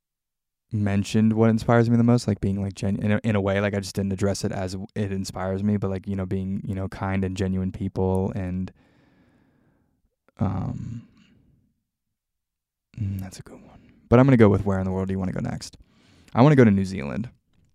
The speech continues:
Um, I've had a fascination with that country ever since I watched, uh, the Lord of the Rings trilogy because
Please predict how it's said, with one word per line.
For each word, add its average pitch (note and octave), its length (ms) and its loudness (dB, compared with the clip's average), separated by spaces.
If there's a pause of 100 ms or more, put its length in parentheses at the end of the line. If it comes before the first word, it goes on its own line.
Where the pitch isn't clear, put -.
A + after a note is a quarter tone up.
(960)
Um, A2 220 2
I've G#2+ 120 2
had A2 160 0
a G2+ 40 -2
fascination F#2+ 600 -4
with F2+ 100 -8
that F#2 140 -10
country F#2 420 -4
ever F#2+ 160 -4
since F#2+ 240 -6
I G2 80 -2
watched, F#2+ 400 -2
uh, F#2 200 -4
the F#2 120 -2
Lord G2 180 2
of F#2+ 60 0
the F#2+ 80 2
Rings G2+ 240 0
trilogy A#2 500 4 (460)
because - 340 -6